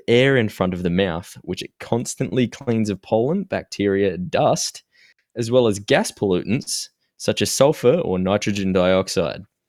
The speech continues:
It's made possible by a motor, compressor fan, and air purifying dual, dual layer filter, all concealed in each ear cup.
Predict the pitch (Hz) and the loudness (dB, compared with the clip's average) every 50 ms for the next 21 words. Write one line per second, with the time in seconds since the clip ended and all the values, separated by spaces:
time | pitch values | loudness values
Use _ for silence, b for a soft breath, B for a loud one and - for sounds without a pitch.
0 | _ _ b b b b b b b _ _ _ _ _ _ - 107 101 - - | _ _ b b b b b b b _ _ _ _ _ _ 0 0 0 0 -4
1 | 71 98 107 95 90 87 90 87 - - - 160 180 - - 98 92 92 87 85 | -4 0 0 2 2 2 0 -2 -4 0 2 2 2 2 0 -2 0 -2 -2 -2
2 | 85 85 82 80 85 85 87 101 113 113 - - 262 302 - b b b b b | -2 -2 -2 -2 -2 2 2 2 2 2 2 -2 -2 -2 -8 b b b b b
3 | b _ - - - - 160 170 - 120 - - 104 92 92 101 127 139 - 80 | b _ -12 -10 -4 -2 -2 0 0 -2 -2 0 0 0 2 0 -2 -4 -6 -10
4 | 82 73 - - 90 101 117 120 123 - _ _ - - - - 151 156 135 - | -12 -10 -6 -2 0 2 2 2 0 -2 _ _ -14 -8 0 2 4 4 4 2
5 | - - 113 110 101 95 95 92 104 - - 156 190 202 190 196 180 185 B B | 0 0 2 2 2 2 0 -2 -4 0 4 4 6 6 6 4 4 -2 B B
6 | B B - - 151 196 202 196 185 - - 117 110 117 120 123 127 127 120 127 | B B 0 2 4 4 4 2 0 2 2 4 6 6 6 8 6 6 6 4
7 | 123 - - - - - 143 247 277 - - - - 120 156 190 - - - - | 0 -4 -16 -12 -2 0 0 0 0 -2 -4 -2 -2 -4 -4 -8 -6 0 2 2
8 | - - 185 214 - - - 104 98 101 117 156 185 - b b b b b b | 2 2 0 -2 -2 0 0 2 4 4 2 2 0 -4 b b b b b b
9 | b - 95 101 107 - - - - - - - 104 73 - - | b 0 0 0 0 -2 -4 -2 -2 -2 -2 -2 -2 -2 -4 -6